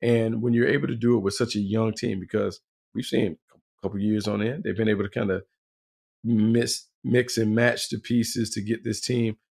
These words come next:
up and going. But this year in particular, uh, the success of two guys, Puka Nacua,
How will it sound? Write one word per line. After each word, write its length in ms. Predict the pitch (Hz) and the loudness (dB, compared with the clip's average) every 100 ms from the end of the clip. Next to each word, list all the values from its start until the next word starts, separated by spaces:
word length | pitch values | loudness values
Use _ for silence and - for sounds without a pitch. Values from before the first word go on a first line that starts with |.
| _ | _
up 180 | 117 113 | 0 2
and 160 | 104 104 | 2 2
going. 280 | 120 123 95 | 2 2 -2
But 180 | 98 98 | -2 2
this 260 | 170 - | 2 2
year 180 | 113 104 101 | 2 0 0
in 80 | 101 | -6
particular, 580 | 95 123 117 90 82 - _ _ - | -4 -2 -2 -4 -6 -10 _ _ 0
uh, 160 | 113 | 2
the 100 | 101 | 2
success 560 | 98 - - 135 123 - | -2 -6 2 6 6 4
of 200 | 104 98 - | -2 -2 -6
two 180 | - 135 | -6 -2
guys, 360 | 107 92 80 - _ _ _ | 0 0 -2 -8 _ _ _
Puka 180 | 143 139 | 0 4
Nacua, 540 | 147 147 - 113 110 | 4 4 4 6 4